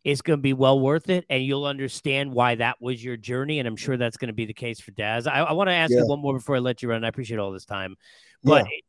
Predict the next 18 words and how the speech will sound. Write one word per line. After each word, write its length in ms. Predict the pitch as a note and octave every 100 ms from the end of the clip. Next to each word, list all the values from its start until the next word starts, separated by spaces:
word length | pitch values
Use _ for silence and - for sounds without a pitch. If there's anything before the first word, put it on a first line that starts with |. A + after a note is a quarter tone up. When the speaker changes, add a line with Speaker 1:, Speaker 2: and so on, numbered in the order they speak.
| _
Speaker 1:
something 320 | - C4 F4+ A3
that 160 | D3+ -
I, 180 | C3+ C#3 _ _ _ _ _ _
to 80 | -
me, 120 | D4
nobody 340 | G#3 D#3+ D3 C#3
ever 160 | A#2+
talks 300 | A#2 A2+ G2+
about. 140 | G2+ F#2+
We 100 | C3+
always 240 | B3+ C#4+
talk 240 | - F3 D3+
about 240 | C3 C3
analytics. 540 | A#2 A#2+ A2 F#2+ F#2
You 60 | A#2+
mentioned 240 | B2 C3 A#2+
the 20 |
computer. 460 | - - F#2 D#2+